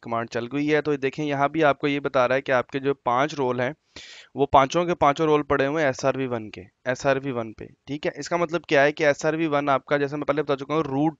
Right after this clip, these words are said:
डोमेन है। रूट डोमेन के ऊपर आपके पांच रोल होंगे, उसके बाद आप उस फॉरेस्ट में जितनी भी डोमेन्स बनाएंगे उसके ऊपर तीन तीन रोल्स जाना शुरू हो जाएंगे। ओके, तो अभी इस केस में क्योंकि ये हमारी रूट डोमेन है माई लैब डॉट लोकल, अगर माई लैब डॉट लोकल के अलावा मैं कोई और डोमेन बनाता हूँ तो उसके ऊपर मेरे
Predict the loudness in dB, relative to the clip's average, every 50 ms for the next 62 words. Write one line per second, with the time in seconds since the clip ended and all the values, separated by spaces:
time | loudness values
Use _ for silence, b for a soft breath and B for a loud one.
0 | _ -4 -2 -2 -2 -2 -4 -6 -8 -12 _ B B B B B B B B B
1 | 2 4 4 4 4 2 2 2 4 2 2 2 0 0 0 2 4 6 6 6
2 | 4 4 0 -2 2 4 4 4 2 0 -2 -2 0 0 0 0 0 0 -2 -2
3 | -2 -4 -6 -2 2 4 2 4 6 6 6 6 6 2 -4 -8 -8 -2 0 2
4 | 2 2 2 0 -6 -4 -4 -4 -6 -4 -6 -2 -2 0 0 0 0 0 -2 -2
5 | -2 -4 -2 0 0 -2 -2 -4 -4 -6 -6 -4 -4 -4 -2 -2 -6 -6 -4 -2
6 | 0 0 0 0 0 -2 -2 -2 -2 -2 0 0 0 -2 -2 -10 B B B B
7 | B B B B 4 6 8 8 8 6 2 -2 -6 -6 -6 -6 -6 -8 -10 -10
8 | -12 -8 -8 -8 -4 -2 -4 -4 -4 _ _ _ _ _ _ _ _ _ _ _
9 | _ _ _ _ -16 0 4 4 6 6 6 2 2 2 0 2 2 2 2 2
10 | -2 -2 -2 0 0 0 0 0 0 0 0 0 0 0 0 -2 -2 0 0 -2
11 | 0 0 0 2 2 2 2 4 4 4 4 4 4 2 0 0 -2 -4 -2 -2
12 | -4 -2 0 0 0 2 2 0 -2 0 2 2 2 4 4 2 2 2 0 -2
13 | -2 -2 -6 -6 -4 -6 -6 -2 0 2 2 2 2 0 -4 -2 0 0 0 0
14 | 0 -2 -4 -4 -2 0 2 2 2 2 2 0 0 0 -4 -6 -6 -8 -8 -8
15 | -4 -2 -2 -2 -2